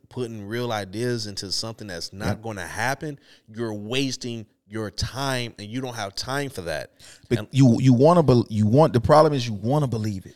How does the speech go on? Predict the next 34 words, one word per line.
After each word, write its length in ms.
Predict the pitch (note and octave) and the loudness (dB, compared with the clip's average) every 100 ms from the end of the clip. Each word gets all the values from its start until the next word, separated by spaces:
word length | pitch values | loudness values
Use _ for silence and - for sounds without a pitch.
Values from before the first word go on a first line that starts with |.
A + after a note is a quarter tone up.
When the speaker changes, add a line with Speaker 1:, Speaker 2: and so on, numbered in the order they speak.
| _ | _
Speaker 1:
you 140 | - B2 | -12 -6
wanna 220 | D3+ F3+ | -4 -4
believe 340 | E3 D#3 E3+ | -4 -2 -2
it, 60 | C3+ | -4
but 100 | G#2 | 0
Speaker 2:
You 40 | G#2+ | 2
Speaker 1:
you 40 | |
Speaker 2:
wanna 120 | C#3 | 4
Speaker 1:
gotta 100 | C#3 B2+ | 4 4
Speaker 2:
believe 120 | B2+ | 4
Speaker 1:
know 160 | B2+ | 2
Speaker 2:
it. 60 | C3+ | 0
Speaker 1:
who 80 | C3+ | -4
you 120 | C3 | -6
talking 400 | B2+ C3 D3 C3+ | -8 -8 -8 -8
to. 240 | - F2 - _ | -10 -10 -14 _
Speaker 2:
Yeah. 140 | C#2+ - - _ - | -14 -14 -16 _ -6
Speaker 1:
Hey, 300 | A#2+ B2 F#2+ _ | -4 -2 -4 _
show 420 | - - C3 D3 D3 | -12 -10 -8 -6 -6
and 80 | |
tell, 300 | A#2+ A#2+ G2+ | -4 -4 -6
bro. 240 | D2 D2+ F#2+ - | -8 -10 -10 -6
Speaker 2:
Keep 200 | B2+ C3 | -2 0
it 40 | |
real 140 | C3 C3 | 2 2
with 160 | A#2 | 0
yourself. 380 | A#2+ B2+ B2 F#2+ - | -4 -2 -2 -4 -10
Speaker 1:
Show 300 | - D3 E3+ | -4 -2 -2
and 80 | |
tell, 260 | D3+ E3 D#3 | -2 -2 -2
bro. 300 | G2 A#2+ D3+ - | -4 -4 -6 -8
That's 240 | D3 D3+ | -6 -4
it. 320 | F#3+ F3 - | -2 -4 -8
Cool. 340 | - F3 C#3+ | -4 0 0